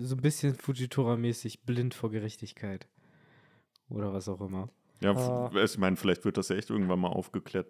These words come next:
Speaker 2: Vielleicht ist er wirklich blind und hat dann deshalb die ganze Zeit so eine Sonnenbrille. Äh, und in dem Flashback ist das halt noch nicht, ne?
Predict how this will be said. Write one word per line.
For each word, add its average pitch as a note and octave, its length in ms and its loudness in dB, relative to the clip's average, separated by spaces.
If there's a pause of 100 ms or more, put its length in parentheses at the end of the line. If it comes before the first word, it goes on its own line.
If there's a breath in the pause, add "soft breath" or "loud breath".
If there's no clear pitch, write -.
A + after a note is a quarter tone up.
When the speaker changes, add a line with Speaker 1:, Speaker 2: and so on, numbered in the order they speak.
Speaker 2:
Vielleicht F2+ 220 -2
ist - 160 -10
er F#2 140 2
wirklich F#2+ 360 -4
blind F#2 460 0
und F2+ 160 -6
hat F2 160 -2
dann F#2 100 2
deshalb F#2 360 -2
die - 60 -18
ganze F#2+ 280 -6
Zeit F#2+ 100 -8
so G#2 80 -6
eine F#2+ 120 -2
Sonnenbrille. F#2+ 520 0 (960 soft breath)
Äh, - 60 0
und F2+ 400 2 (320)
in F#2 100 2
dem F2+ 140 2
Flashback F#2+ 600 0
ist - 200 -4
das G2+ 220 2
halt G2+ 220 2 (300)
noch A2 160 2
nicht, A#2 400 -2
ne? F#2 260 -2